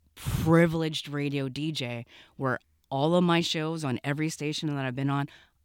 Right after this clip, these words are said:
I'm the one that programmed the music. I'm the one that picked it out. And my approach to that is very much, I have an ear that I have two opinions, and sometimes they're the same, sometimes they're separate.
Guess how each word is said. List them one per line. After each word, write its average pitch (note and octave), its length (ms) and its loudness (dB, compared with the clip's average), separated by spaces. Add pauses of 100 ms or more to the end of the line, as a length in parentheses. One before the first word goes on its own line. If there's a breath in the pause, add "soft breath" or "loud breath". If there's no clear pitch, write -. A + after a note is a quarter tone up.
I'm C#3+ 220 0
the C3+ 80 0
one B2+ 120 -2
that G#2+ 100 -8
programmed A#2 480 -8
the A2+ 80 -14
music. - 480 -14
I'm C3+ 160 -6
the B2+ 80 -4
one B2+ 80 -4
that - 160 -10
picked B2 220 -10
it A#2+ 100 -10
out. A#2 200 -10 (400 loud breath)
And D#3 120 0
my F#3+ 140 4
approach C#4 420 0
to D#3 80 0
that A#2+ 320 0 (480 loud breath)
is C#3+ 520 -6
very F#3+ 320 0
much, E3 360 -2 (160)
I F#3 100 -2
have A3 140 2
an G3 220 2
ear F#3 500 -2 (420 soft breath)
that D3 640 -2 (600)
I D#3+ 100 -4
have D#3 160 -4
two E3+ 260 -4
opinions, D#3 680 -6
and C#3+ 140 -4
sometimes C3+ 440 -4
they're D3 120 -4
the E3 140 -4
same, C#3+ 260 -6
sometimes C3+ 420 -8
they're C3+ 120 -6
separate. C3 600 -6